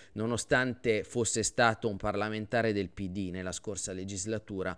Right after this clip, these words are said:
però diciamo che è sempre stato molto indipendente nel suo pensiero, quindi queste cose vanno riconosciute. Ehm, e sono abbastanza d'accordo con quello che dicono i due, insomma, eh, questa coppia.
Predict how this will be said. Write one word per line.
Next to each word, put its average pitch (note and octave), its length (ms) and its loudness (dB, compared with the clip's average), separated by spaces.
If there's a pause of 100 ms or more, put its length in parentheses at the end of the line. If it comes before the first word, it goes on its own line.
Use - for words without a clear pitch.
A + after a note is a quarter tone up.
(280)
però A#2+ 420 8
diciamo A#2+ 460 2
che A2+ 180 4
è G#2+ 40 6
sempre A#2 380 0
stato A2+ 400 0
molto A#2 500 2
indipendente G2 840 -2
nel G2 120 -8
suo A2+ 140 -8
pensiero, G2+ 460 -6
quindi G#2+ 240 -6
queste A2 340 -4
cose A#2+ 240 -2
vanno F#2+ 380 -6 (300)
riconosciute. B2 1040 2 (360)
Ehm, B2+ 840 2
e G3+ 400 10
sono D#3+ 500 2
abbastanza C#3 600 2
d'accordo B2+ 500 4
con A2 200 -4
quello A2 280 2
che G#2 160 0
dicono G2+ 460 0
i G2 80 -2
due, F#2+ 300 -2
insomma, F#2+ 960 -4
eh, F2 60 -10
questa G#2 360 -6
coppia. G2 540 -6